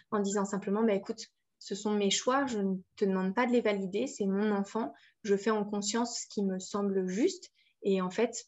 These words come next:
bah, je te demande pas ton avis là-dessus, et, et merci de respecter en fait tout simplement ce que je suis et la façon que j'ai de materner mes enfants. » Euh...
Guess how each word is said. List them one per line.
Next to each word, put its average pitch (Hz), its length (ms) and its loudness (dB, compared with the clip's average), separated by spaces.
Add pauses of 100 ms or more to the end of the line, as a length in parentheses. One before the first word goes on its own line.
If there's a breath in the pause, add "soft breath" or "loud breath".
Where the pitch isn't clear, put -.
(120)
bah, 202 180 -2
je 185 140 -6 (100)
te 208 80 2
demande 185 300 0
pas 254 140 0
ton 220 180 -6
avis 196 260 -2
là-dessus, 202 460 0
et, 190 400 -2
et 190 40 0
merci 196 360 0
de 202 100 2
respecter 202 480 2
en 208 100 0
fait 202 160 -4
tout - 220 -18
simplement 202 440 0
ce 214 100 -10
que - 120 -4
je 190 100 0
suis 233 300 2
et 220 40 8
la 190 120 2
façon 202 400 -4
que 214 140 -8
j'ai 214 160 6
de 202 100 0
materner 190 400 -2
mes 196 200 -2
enfants. » 185 340 -8 (800 loud breath)
Euh... 190 460 2